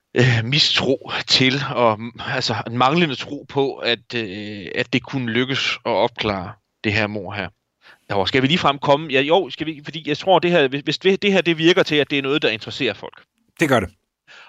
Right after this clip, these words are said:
Speaker 1: Og hvi-, og hvis det er noget, der interesserer folk, så vil jeg meget varmt anbefale, øh, Gunnar Wall har for nogle år siden, øh, skrevet en bog, der hedder Huvudet på en påle.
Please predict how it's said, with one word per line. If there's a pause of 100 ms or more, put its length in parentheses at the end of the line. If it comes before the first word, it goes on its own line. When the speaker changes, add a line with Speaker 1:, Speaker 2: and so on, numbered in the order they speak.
(100)
Speaker 1:
Og
hvi-,
og
hvis
det
er
noget,
der
interesserer
folk,
så
vil
jeg
meget
varmt
anbefale,
øh, (280)
Gunnar
Wall
har
for
nogle (540)
år
siden, (320)
øh,
skrevet
en
bog,
der
hedder
Huvudet
på
en
påle.